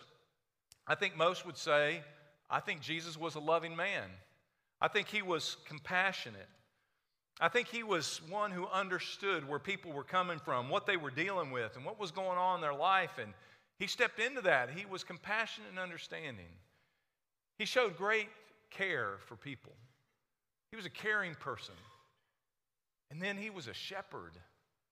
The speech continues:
who laid down his life for others, who put other people first. Look at those two columns and notice the distinct difference in the two views.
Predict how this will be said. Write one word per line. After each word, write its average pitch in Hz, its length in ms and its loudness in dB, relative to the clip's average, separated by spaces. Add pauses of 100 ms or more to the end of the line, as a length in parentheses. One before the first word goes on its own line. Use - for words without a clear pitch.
(140)
who 147 60 -8
laid 185 240 -2
down 190 180 -2
his 131 140 -10
life 151 320 -4
for 127 160 -8
others, 139 280 -2
who 135 60 -10
put 196 200 -8
other 208 180 -4
people 165 320 -14
first. 156 420 -6 (380)
Look 220 200 0
at 349 140 -8
those 254 240 4
two 233 200 -8
columns 175 920 0 (400)
and 196 160 2
notice 285 340 4
the 240 140 -12
distinct 202 840 -4
difference 175 920 -6 (200)
in 165 120 -8
the 156 80 -10
two 170 220 -10
views. 135 580 -14